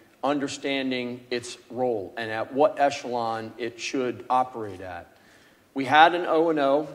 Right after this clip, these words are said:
through the great work of, uh, of General Bob Brown, who actually brought that from the Combined Arms Center with Dave Perkins out to the Pacific. And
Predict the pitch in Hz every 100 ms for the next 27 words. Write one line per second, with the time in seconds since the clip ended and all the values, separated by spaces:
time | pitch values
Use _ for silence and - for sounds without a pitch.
0 | - 156 139 135 147 147 139 139 139 139
1 | 123 107 135 120 117 120 - - - 120
2 | 110 135 139 117 139 131 110 135 131 127
3 | 131 135 135 123 107 139 135 139 135 131
4 | - 120 117 123 120 131 127 131 123 120
5 | 123 120 113 104 120 120 120 123 120 110
6 | - 127 131 120 104 107 - 101 95 104
7 | - - - - - - _ 147 143 139
8 | 139